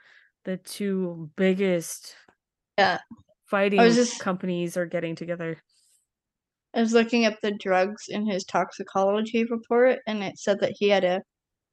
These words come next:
Speaker 2: elevated levels of Xanax, like you said,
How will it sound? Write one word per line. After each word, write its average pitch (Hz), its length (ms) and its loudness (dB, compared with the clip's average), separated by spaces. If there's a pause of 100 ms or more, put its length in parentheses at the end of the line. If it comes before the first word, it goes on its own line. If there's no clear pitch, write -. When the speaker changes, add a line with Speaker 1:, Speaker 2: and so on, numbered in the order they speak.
(200)
Speaker 2:
elevated 214 680 2
levels 208 460 0
of 190 260 0 (1040)
Xanax, 208 580 -2
like 202 180 -4
you 202 80 -4
said, 190 420 2